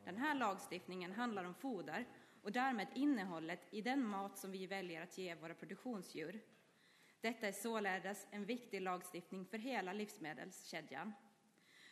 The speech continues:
För att fodret ska hålla en hög och god kvalitet som möjligt är hanteringen av foder viktigt, ända från distribution till försäljning, och användningen behöver vara säker. I till exempel en miljö-,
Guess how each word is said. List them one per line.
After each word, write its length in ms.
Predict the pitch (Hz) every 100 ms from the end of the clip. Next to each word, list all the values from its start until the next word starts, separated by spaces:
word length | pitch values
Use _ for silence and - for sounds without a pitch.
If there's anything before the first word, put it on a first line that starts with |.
| -
För 100 | 214
att 120 | 208
fodret 380 | - 311 302 320
ska 120 | 311
hålla 360 | 277 247 196 180
en 100 | 202
hög 340 | 226 269 269 269 - - - - -
och 160 | 226
god 300 | 233 247 -
kvalitet 480 | - 208 202 208 156 185
som 180 | - 202
möjligt 380 | 202 170 165 -
är 160 | 208
hanteringen 720 | 247 233 247 247 208 165 170 -
av 80 |
foder 420 | 185 208 185 185 196
viktigt, 500 | 220 - - - - - - - -
ända 240 | 269 285 277
från 160 | 247
distribution 720 | 247 240 247 220 240 190 180 180
till 160 | 196
försäljning, 640 | - - 208 175 143 160 196 -
och 160 | 226 226
användningen 680 | 208 196 175 170 170 190 -
behöver 360 | - 214 226 208
vara 320 | 208 180 151
säker. 520 | - 196 - - 180 208 - _ _ _ _ - - - -
I 80 | 226
till 160 | 302 285
exempel 640 | - 294 269 269 277 277
en 280 | 247 233 220
miljö-, 400 | 220 220 226 214